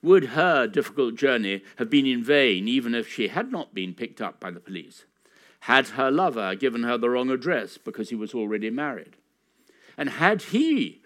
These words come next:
returned home, as quite a few did, to find that his wife had had a baby in his absence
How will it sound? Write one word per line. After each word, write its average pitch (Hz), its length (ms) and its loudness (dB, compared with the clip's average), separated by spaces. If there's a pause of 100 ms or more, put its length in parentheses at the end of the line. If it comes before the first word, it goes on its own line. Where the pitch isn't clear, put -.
(100)
returned 131 520 0
home, 135 420 -4
as 117 100 -8
quite 151 240 -2
a 147 40 -2
few 131 220 -2
did, 117 400 2 (360)
to - 100 -4
find 120 360 0
that 151 140 -4
his 127 180 -6
wife 127 260 -2
had 131 100 -10
had 123 180 -4
a 120 60 -2
baby 120 520 0
in 120 80 -8
his 123 180 -6
absence 110 540 -6